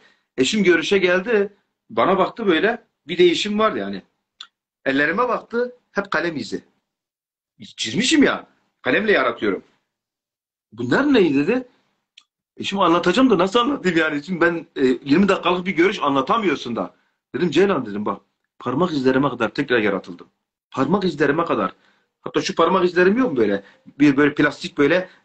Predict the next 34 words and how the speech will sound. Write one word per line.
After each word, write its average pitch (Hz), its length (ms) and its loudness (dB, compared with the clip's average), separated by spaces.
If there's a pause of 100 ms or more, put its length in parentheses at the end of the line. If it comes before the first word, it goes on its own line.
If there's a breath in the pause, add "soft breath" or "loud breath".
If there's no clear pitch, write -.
e, 214 120 -4
su 202 340 -2
rengi 165 200 -6
gibi 147 220 0
bir 160 60 -6
şey 185 240 0
vardı. 170 420 0
Hepsine 196 300 0
de 165 120 0
bastırdı 135 360 -2
böyle. 101 240 0 (120 soft breath)
Şu - 100 -20
kadar 123 180 -4
parmak 120 260 -2
izlerimi. 92 380 -8 (260)
Tek 196 220 -4
tek 139 160 -6
bastırdı 110 400 -6
böyle. 117 340 -2 (920)
Ve 139 80 2
ondan 170 260 2
sonra 196 400 0 (240 soft breath)
benim 175 200 -2
hüküm 156 280 -6
kağıdım 175 420 0
var 254 120 0
ya, 101 220 -6
hüküm 165 200 -6
kağıdım. 104 340 -2 (800)
"Al," 185 180 2
dedi, 190 160 0
"kalemi. 160 460 -4 (880)
Hükümlüyüm 196 540 2
ya." 101 280 -6